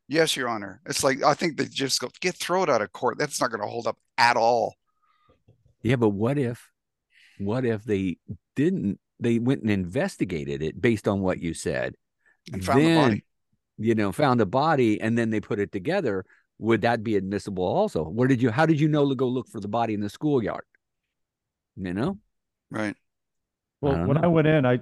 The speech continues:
Speaker 3: right before I went in, I said, "Listen, let's just be perfectly honest. If I start talking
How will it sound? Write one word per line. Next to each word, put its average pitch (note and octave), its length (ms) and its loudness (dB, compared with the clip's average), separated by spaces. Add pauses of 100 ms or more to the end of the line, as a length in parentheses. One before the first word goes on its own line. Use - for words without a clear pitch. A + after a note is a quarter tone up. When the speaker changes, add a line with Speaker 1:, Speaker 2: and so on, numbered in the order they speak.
Speaker 3:
right A#2+ 200 0
before A#2+ 240 -2
I - 20 0
went G#2+ 200 -2
in, G#2 120 -4
I G2 60 -8
said, G2 220 -12
"Listen, G2+ 360 -6 (340)
let's G#2 160 -4
just G#2 200 -4
be G2+ 100 -2
perfectly F#2 400 -4
honest. F2 320 -6
If F2 100 -8
I G#2+ 100 0
start G#2 300 -2
talking F#2 520 -6